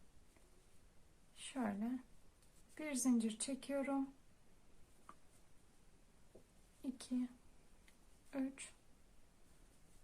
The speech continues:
dört. Kapatıyorum şöyle.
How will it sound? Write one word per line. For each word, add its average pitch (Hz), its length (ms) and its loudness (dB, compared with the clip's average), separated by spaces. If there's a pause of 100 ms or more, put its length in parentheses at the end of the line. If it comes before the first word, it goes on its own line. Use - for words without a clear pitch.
(180)
dört. - 440 -2 (3000)
Kapatıyorum 254 640 6
şöyle. 240 520 2